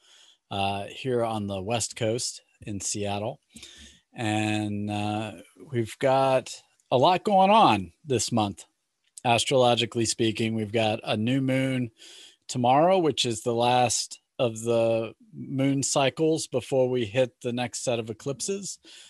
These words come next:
uh, which the first one kicks off on May twenty-sixth, which will be a lunar eclipse in Sagittarius. Uh, and,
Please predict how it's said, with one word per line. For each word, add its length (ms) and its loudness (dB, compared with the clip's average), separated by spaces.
uh, 480 0
which 460 -4
the 100 -8
first 340 -4
one 320 -2
kicks 320 -10
off 260 0
on 220 -4
May 220 -4
twenty-sixth, 760 -6
which 220 -6
will 80 -4
be 200 0
a 120 0
lunar 420 -2
eclipse 540 -6
in 160 -6
Sagittarius. 960 -2
Uh, 580 -2
and, 580 -4